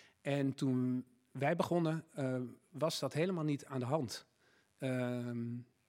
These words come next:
dat gebeurde, ja, ik kan me echt niet zo goed herinneren.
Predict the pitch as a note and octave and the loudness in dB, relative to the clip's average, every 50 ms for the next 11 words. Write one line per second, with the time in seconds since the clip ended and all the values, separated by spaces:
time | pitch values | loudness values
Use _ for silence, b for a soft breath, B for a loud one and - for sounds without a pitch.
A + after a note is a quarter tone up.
0 | - - - _ - F#3+ - - C3 - - B2 A2+ A#2+ C3+ D3+ D#3 F3 F3 D3+ | -20 -20 -20 _ -20 -20 -14 -12 -12 -10 -8 -6 -2 2 2 2 2 0 -4 -8
1 | C3 - F#3+ F3 F3+ C#3+ A2 - _ - - C#3+ B2+ B2 C3+ B2+ - B2 - - | -8 -10 -8 -8 -8 -8 -10 -12 _ -8 -6 -6 -6 -6 -6 -6 -6 -6 -6 -6
2 | - B2 A#2 - B2 D3+ G3 G3+ C#3 - | -6 -6 -6 -6 -6 -6 -4 -6 -6 -8